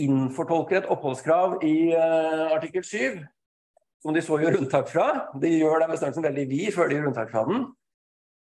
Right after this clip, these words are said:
Og de er jo her åpne om at de innfortolker et oppholdskrav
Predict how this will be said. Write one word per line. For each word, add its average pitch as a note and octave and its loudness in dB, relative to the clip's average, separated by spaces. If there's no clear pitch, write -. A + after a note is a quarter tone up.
Og F#3 2
de G#3 2
er F3 4
jo G#3 4
her G3+ 2
åpne G3 2
om F3 4
at E3+ 0
de D#3+ -6
innfortolker C#3+ -2
et E3+ 0
oppholdskrav C#3 0